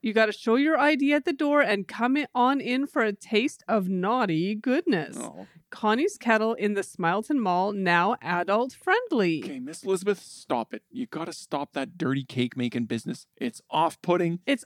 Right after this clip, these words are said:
Speaker 1: all just imagery. They are not off-putting. They are delicious. They are
Speaker 2: Oh,
Speaker 1: divine.
Speaker 2: ugh.
Speaker 1: If you had a taste,
Speaker 2: I don't
Speaker 1: you
Speaker 2: feel good,
Speaker 1: would
Speaker 2: Miss
Speaker 1: come
Speaker 2: Elizabeth.
Speaker 1: back
Speaker 2: The very
Speaker 1: for
Speaker 2: idea,
Speaker 1: seconds.
Speaker 2: the very idea of it makes my skin crawl. You have to stop it.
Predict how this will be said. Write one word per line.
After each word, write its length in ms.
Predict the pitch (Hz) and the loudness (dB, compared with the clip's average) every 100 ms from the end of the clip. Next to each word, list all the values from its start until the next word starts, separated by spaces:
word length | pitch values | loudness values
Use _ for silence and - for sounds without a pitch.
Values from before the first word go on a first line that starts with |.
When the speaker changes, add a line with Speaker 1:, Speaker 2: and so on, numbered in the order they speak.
| - | 0
Speaker 1:
all 300 | 254 294 349 | 2 4 2
just 260 | 440 - - | -2 -4 -2
imagery. 500 | 240 233 220 240 233 | 0 0 0 0 2
They 180 | 214 214 | 2 2
are 80 | |
not 240 | 202 202 285 | 2 2 2
off-putting. 480 | 247 - 214 208 202 | 0 0 2 2 4
They 140 | 214 | 2
are 80 | 208 | 2
delicious. 680 | 208 202 202 208 311 277 | 2 2 4 4 2 0
They 160 | 240 196 | 0 2
are 80 | 190 | 2
Speaker 2:
Oh, 120 | 135 | 2
Speaker 1:
divine. 540 | 220 277 240 240 202 135 | 4 4 4 4 6 4
Speaker 2:
ugh. 60 | |
Speaker 1:
If 120 | 107 220 | 0 -4
you 160 | 285 | -4
had 220 | 330 294 | 0 0
a 60 | 240 | 0
taste, 480 | - 220 214 233 - | -2 0 0 0 -6
Speaker 2:
I 160 | - 170 | -2 2
don't 80 | 302 | 4
Speaker 1:
you 120 | 339 | 2
Speaker 2:
feel 160 | 349 151 | 2 2
good, 60 | 247 | 2
Speaker 1:
would 160 | 233 | 2
Speaker 2:
Miss 80 | 131 | 2
Speaker 1:
come 100 | 262 | 2
Speaker 2:
Elizabeth. 320 | 240 226 147 | 4 4 2
Speaker 1:
back 0 | |
Speaker 2:
The 260 | 131 101 151 | -4 -6 0
very 240 | 185 226 180 | 2 4 4
Speaker 1:
for 80 | 202 | 2
Speaker 2:
idea, 180 | - 202 | 2 -2
Speaker 1:
seconds. 260 | 160 - | -4 -8
Speaker 2:
the 100 | 156 | -6
very 480 | 123 131 190 180 170 | -4 2 4 4 4
idea 460 | 156 147 123 143 135 | 4 2 2 2 2
of 80 | |
it 100 | 127 | 0
makes 220 | 131 131 - | -4 -6 -6
my 100 | 120 | -8
skin 360 | - 131 123 | -6 -4 -4
crawl. 340 | 120 123 120 120 | -2 -2 -2 -2
You 120 | 113 | -8
have 320 | - 156 180 | -2 -2 -2
to 100 | 170 | -6
stop 380 | - - 117 - | -10 -6 -4 -4
it. 100 | 113 | -8